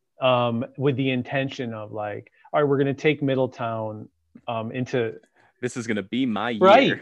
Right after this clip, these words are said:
Speaker 1: right. And I was like, "Middletown is gonna, is, is gonna be, like, hopefully getting some festivals, and we're gonna be doing this stuff." So while that's happening, we're gonna be shooting this other movie. And this is kind of the situation I always wanted to be in, where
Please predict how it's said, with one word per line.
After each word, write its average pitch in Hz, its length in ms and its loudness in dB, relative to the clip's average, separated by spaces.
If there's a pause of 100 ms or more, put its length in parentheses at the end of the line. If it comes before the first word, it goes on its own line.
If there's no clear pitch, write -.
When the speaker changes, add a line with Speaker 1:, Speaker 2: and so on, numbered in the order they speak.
(120)
Speaker 1:
right. 170 460 4
And 139 80 0
I 143 140 6
was 151 100 4
like, 151 100 6
"Middletown 175 440 4
is 165 100 0
gonna, 156 260 0
is, 156 300 -4
is 143 220 -2
gonna 143 180 2
be, 131 320 2
like, 113 320 2
hopefully 127 520 -4
getting 117 260 -8
some 127 120 -16
festivals, 147 840 0 (120)
and 110 460 -12
we're 120 140 -4
gonna 120 240 -6
be 117 240 -4
doing 120 240 -4
this 143 140 -2
stuff." 139 180 -2 (240)
So 160 140 0
while 123 180 4
that's 160 320 4
happening, 131 520 -2
we're 117 140 -4
gonna 117 160 -6
be 113 140 -10
shooting 127 480 -4
this 110 160 -8
other 147 180 -2
movie. 135 460 -4
And 123 80 -6
this - 100 -12
is 143 60 -14
kind 180 180 -4
of 151 60 -4
the 127 40 -8
situation 143 440 -2
I 131 40 -2
always 139 220 -2
wanted 127 160 -4
to 113 60 -8
be 104 240 -10
in, 92 60 -20
where 107 360 -10